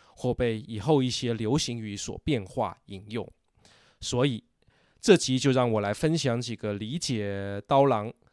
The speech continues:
《山歌聊斋》歌词及其社会背景的切入点。第一个切入点是他一面使用滑稽和荒诞的《聊斋志异》式笔法去讽刺社会，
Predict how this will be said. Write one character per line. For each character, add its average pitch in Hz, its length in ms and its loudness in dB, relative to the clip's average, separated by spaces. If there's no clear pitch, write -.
《山 160 280 0
歌 165 200 2
聊 127 260 4
斋》 147 280 4
歌 156 200 6
词 110 480 -2
及 117 160 -8
其 107 260 -8
社 190 240 4
会 117 220 -2
背 120 120 -6
景 90 220 -14
的 - 180 -16
切 - 280 -8
入 101 180 -8
点。 - 180 -16
第 277 240 4
一 - 20 4
个 156 140 2
切 143 240 -2
入 139 160 -2
点 - 220 -10
是 - 180 0
他 151 300 4
一 147 100 -4
面 185 220 4
使 - 240 -2
用 131 280 0
滑 117 380 2
稽 202 260 -4
和 135 220 -2
荒 202 380 0
诞 143 240 4
的 110 120 -2
《聊 120 480 -2
斋 226 280 0
志 196 200 0
异》 139 160 -2
式 131 200 0
笔 107 200 -8
法 92 220 -2
去 117 160 -6
讽 - 240 -8
刺 - 300 -2
社 135 240 0
会， 117 240 -4